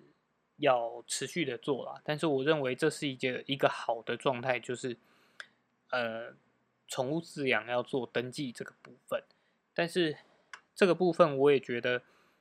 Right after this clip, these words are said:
我自己个人也觉得说，诶，如果说今天绿鬣蜥是要开始正式要求这件事情的话，那另外一个我们最近比较常讨论到的，呃，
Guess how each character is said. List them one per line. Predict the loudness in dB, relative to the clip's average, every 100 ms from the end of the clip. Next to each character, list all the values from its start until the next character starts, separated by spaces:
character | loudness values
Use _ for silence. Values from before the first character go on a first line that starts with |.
| _
我 | -10
自 | -2 2
己 | 2
个 | 6 6
人 | 6 0
也 | -6
觉 | -6 -4
得 | -4
说， | -2 4
诶， | 4 4
如 | 0
果 | 0 -2
说 | 2 2
今 | 2 -2
天 | -4 -4 -2
绿 | -2
鬣 | 0 0
蜥 | -2 -8 -12 -14 -20 -20 -14
是 | -4 -2 -2 -6 _ _ _ _ _ _ _ _ _
要 | 0 4 6 4 0 -4
开 | 4 4
始 | 4 -2
正 | -2 -2
式 | -4 0
要 | 4 4
求 | 2 -8 -4
这 | -2
件 | -2 -4
事 | -4 -6 -6
情 | -8 -14 -16
的 | -12
话， | -2 0 -2 -12 -20 _ _
那 | 4 4 2 -8 _ _ _
另 | 2 4 4
外 | 4 2
一 | 2
个 | 0 0
我 | -2
们 | -8 -18 _
最 | 0 2
近 | 0 -6
比 | -2
较 | -2
常 | -2 -8 -8
讨 | -8 -6
论 | -6 -2
到 | 0 0
的， | -2 -8 -8 -14 -8
呃， | -4 -4 -4